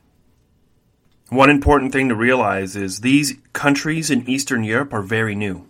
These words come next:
Even modern Greece as a nation is very young. And this is because they were all part of an empire. And when that empire collapsed, new countries replaced them. Now, many arguments for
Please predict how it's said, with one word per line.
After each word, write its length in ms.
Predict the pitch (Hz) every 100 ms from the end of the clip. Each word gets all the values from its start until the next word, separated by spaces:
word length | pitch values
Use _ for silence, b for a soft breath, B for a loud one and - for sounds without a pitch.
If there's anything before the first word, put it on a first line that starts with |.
| _ _ _ B B B B B
Even 280 | 175 202 175
modern 340 | 151 147 131
Greece 400 | 120 131 143 -
as 100 | 139
a 60 | 117
nation 540 | 110 120 - 147 147
is 160 | 113 101
very 280 | 107 107
young. 380 | 95 101 92 85 - _ _ B B B -
And 160 | 123
this 160 | 147 151
is 80 | 156
because 600 | 175 - 143 127 131 110
they 180 | 127
were 160 | 165 156
all 180 | 139 156
part 320 | - 143 127
of 80 | 123
an 80 | 135
empire. 480 | 170 - 104 - 101 _ _ _ _ _
And 140 | 127 135
when 160 | 165
that 160 | 170 165
empire 460 | 165 180 165 151
collapsed, 720 | 143 - 143 131 113 113 - - _ _ _ _ _ -
new 280 | 120 135 139
countries 560 | - 139 - 110 95
replaced 480 | 98 - 117 117 -
them. 260 | 95 85 _ _ _ _ _ _ _ _ _ _ _ _ _ _
Now, 120 | 120
many 260 | 139 180 214
arguments 560 | 170 170 165 135 120 -
for 460 | 131 117 110 107